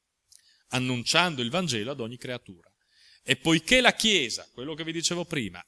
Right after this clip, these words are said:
è in Cristo come un sacramento, cioè segno e strumento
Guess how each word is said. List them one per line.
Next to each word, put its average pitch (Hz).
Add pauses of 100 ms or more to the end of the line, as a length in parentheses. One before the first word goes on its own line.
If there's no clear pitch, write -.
è 226
in 247
Cristo -
come 269
un 113
sacramento, 98 (840)
cioè 110
segno 254
e 208
strumento 135